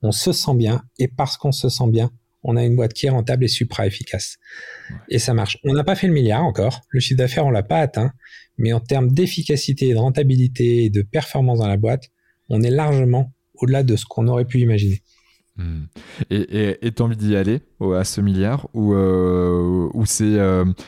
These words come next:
Speaker 2: parce que là tu vois j'écoute
Speaker 1: Ah,
Speaker 2: un
Speaker 1: marche
Speaker 2: podcast, hein,
Speaker 1: forcée.
Speaker 2: sur, sur, sur, euh,
Speaker 1: Ah, marche
Speaker 2: je-
Speaker 1: forcée,
Speaker 2: Ok,
Speaker 1: mais,
Speaker 2: ça marche.
Speaker 1: euh, c'est, je plaisante avec les équipes en disant on, euh, on vise Mars et puis on, enfin,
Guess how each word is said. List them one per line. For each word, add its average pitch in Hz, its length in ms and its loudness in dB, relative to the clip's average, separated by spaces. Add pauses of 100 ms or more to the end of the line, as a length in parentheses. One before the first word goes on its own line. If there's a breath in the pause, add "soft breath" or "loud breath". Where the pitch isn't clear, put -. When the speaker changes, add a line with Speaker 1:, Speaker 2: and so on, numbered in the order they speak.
(140 loud breath)
Speaker 2:
parce - 120 -12
que 117 80 -2
là 117 120 0
tu - 120 -8
vois 113 100 2
j'écoute 95 280 -2
Speaker 1:
Ah, 190 100 4
Speaker 2:
un - 20 6
Speaker 1:
marche 175 160 4
Speaker 2:
podcast, - 340 -2
hein, 98 40 2
Speaker 1:
forcée. - 140 -4
Speaker 2:
sur, 82 380 -6 (140)
sur, 85 300 -4
sur, 95 180 -6
euh, 85 400 -2
Speaker 1:
Ah, 85 100 2
marche 85 280 0
Speaker 2:
je- - 20 -20
Speaker 1:
forcée, - 440 -6 (280)
Speaker 2:
Ok, 131 200 0
Speaker 1:
mais, 151 260 2
Speaker 2:
ça 127 360 2
marche. 123 200 0 (100)
Speaker 1:
euh, 117 240 -2 (560)
c'est, - 420 -4 (300)
je - 800 -12
plaisante 170 360 0
avec 127 180 0
les 123 120 2
équipes 131 260 -2
en 127 60 0
disant 123 260 2
on, 110 480 0
euh, 117 300 0
on 123 140 0
vise 117 180 4
Mars 131 380 0
et 113 40 -2
puis - 140 -4
on, 117 120 0
enfin, 120 180 -8